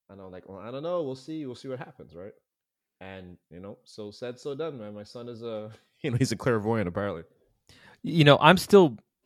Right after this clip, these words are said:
Speaker 2: kicking myself in the head for not getting the, uh, Air Jordan one Spider-Man kicks that released, I think, about a year and a half ago.
Speaker 1: Oh, oh, I remember those. I know those, the ones that you're talking
Speaker 2: Yeah.
Speaker 1: about.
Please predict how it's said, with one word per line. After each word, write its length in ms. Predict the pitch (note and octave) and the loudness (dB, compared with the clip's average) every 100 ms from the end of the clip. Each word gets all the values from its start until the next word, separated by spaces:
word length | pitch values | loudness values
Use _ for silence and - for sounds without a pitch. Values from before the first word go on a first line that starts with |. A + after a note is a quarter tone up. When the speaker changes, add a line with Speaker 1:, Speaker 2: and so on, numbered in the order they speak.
| _ _ _ - | _ _ _ 2
Speaker 2:
kicking 360 | G3 F#3+ D#3 | 4 4 6
myself 500 | B2 A2 - A2+ G#2 A#2+ | 8 6 8 6 6 4
in 80 | |
the 120 | A2 G#2 | 2 4
head 500 | C3+ A2+ G2 G2 - | 6 6 4 -2 -10
for 200 | - A#2 | -2 4
not 320 | A2+ A2+ A2+ | 4 4 2
getting 480 | A#2 A2 G#2 G2+ G2 | 2 2 2 0 0
the, 460 | G#2 G2+ G2 G2 - _ _ _ _ - | 2 2 2 -2 -6 _ _ _ _ -8
uh, 440 | F#2 F2+ F2+ F2+ - A#2+ | -2 0 2 0 -2 2
Air 260 | C3 D#3 | 4 4
Jordan 440 | C3+ C#3 C3+ B2+ G#2+ | 6 8 8 6 4
one 600 | A2+ A2 A2 G#2+ G#2 G#2+ _ _ _ _ _ _ _ | 4 4 2 -2 -6 -10 _ _ _ _ _ _ _
Spider-Man 920 | - - - A#2+ A#2+ A2 G2 F#2 F2+ - _ _ _ _ | -14 -2 6 6 6 4 2 0 -4 -10 _ _ _ _
kicks 400 | - A2 - - | -4 -4 -4 -6
that 160 | G2+ F#2+ | -4 -2
released, 480 | G2+ G2+ G2 - G2+ | -2 -2 -4 -6 -12
I 40 | |
think, 220 | - E3 | -10 -6
about 240 | A#2+ G#2 G2 | 0 2 2
a 40 | |
year 580 | F#2+ G#2 G#2+ G#2 G2+ G2+ | -2 -2 0 0 -2 -2
and 80 | F#2 | -4
a 40 | |
half 300 | F#2+ F#2 - | -4 -4 -4
ago. 360 | F#2 E2+ - - _ _ _ _ _ _ - | -8 -8 -10 -12 _ _ _ _ _ _ -20
Speaker 1:
Oh, 720 | F2+ G2 A2 A2+ G2+ G2 E2+ - | -20 -20 -18 -16 -14 -16 -10 0
oh, 160 | C3+ | 2
I 80 | A#2+ | 2
remember 320 | G#2+ C3 A2 | 2 2 4
those. 220 | F2+ E2 | 4 2
I 60 | F#2 | 4
know 100 | A2+ | 6
those, 180 | A2 F#2+ | 6 4
the 80 | F2+ | 2
ones 120 | F#2+ | 0
that 60 | F#2 | 0
you're 80 | |
talking 200 | G2 F2 F2 | 0 -2 -2
Speaker 2:
Yeah. 60 | F2+ | -6
Speaker 1:
about. 100 | F#2+ | -8